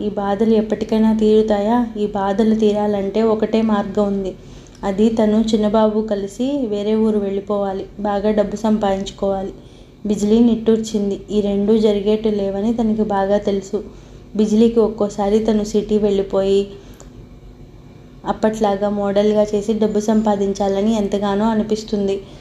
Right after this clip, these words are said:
డబ్బు, డబ్బు, డబ్బు. ఈ లోకంలో అదే అందరికీ మించిన అండ. అదే శ్రీరామ రక్ష. డబ్బు లేకపోవడం వల్లనే తాము అందరికీ ఇలా లోకు అయిపోవడం. ఇది చిన్నబాబు నమ్మడు. "నీ మొహం" అంటూ తీసి పారేస్తాడు.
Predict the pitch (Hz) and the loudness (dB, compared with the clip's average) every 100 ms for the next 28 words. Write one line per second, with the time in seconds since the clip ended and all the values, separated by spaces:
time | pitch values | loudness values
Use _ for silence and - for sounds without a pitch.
0 | - - 208 196 185 202 214 214 - 214 | -20 -12 -2 -2 0 0 2 0 0 2
1 | 214 208 202 190 - 208 202 196 208 214 | 2 0 -2 -6 -2 -2 0 0 0 0
2 | 220 208 190 214 202 196 202 208 226 220 | 2 2 2 0 0 0 -2 0 0 2
3 | 202 202 214 208 196 196 202 - - - | 0 0 -2 -2 -2 -2 -4 -6 -20 -20
4 | - - - 196 190 220 226 220 208 208 | -20 -20 -10 -6 2 2 2 0 2 0
5 | 208 196 196 - - - 196 190 208 214 | 0 -2 -4 -10 -10 -10 -6 0 2 2
6 | 214 214 202 202 208 196 196 202 233 226 | 0 0 0 0 -2 -2 -2 -2 -2 -2
7 | 196 202 196 196 202 214 214 208 190 190 | -2 0 -2 0 0 0 2 2 2 0
8 | 190 190 214 202 190 190 196 190 185 - | -2 0 0 2 0 0 0 0 -6 -12
9 | - - - - - - 196 208 220 226 | -20 -20 -20 -20 -20 -12 0 0 2 2
10 | 208 214 214 214 196 196 202 - - 208 | 2 2 2 -2 -4 -6 -6 -8 -6 -4
11 | 202 196 214 220 220 214 233 233 220 220 | -4 -4 -4 -4 -2 0 0 0 -2 -2
12 | - 208 202 202 214 196 | -2 0 0 -2 -4 -4